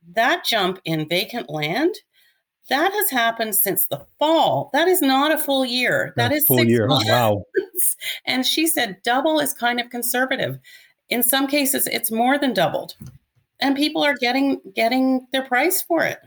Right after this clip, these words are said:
Speaker 2: That's incredible. And then just down the coast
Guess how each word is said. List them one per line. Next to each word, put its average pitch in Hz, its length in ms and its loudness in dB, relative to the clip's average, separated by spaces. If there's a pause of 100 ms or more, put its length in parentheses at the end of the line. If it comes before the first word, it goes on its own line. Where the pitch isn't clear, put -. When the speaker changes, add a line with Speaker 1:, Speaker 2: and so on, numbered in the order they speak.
(260)
Speaker 2:
That's 151 220 0
incredible. 110 640 -2 (1160)
And 147 120 2
then 147 100 4
just 180 300 2
down 185 340 4
the 131 100 2
coast - 680 0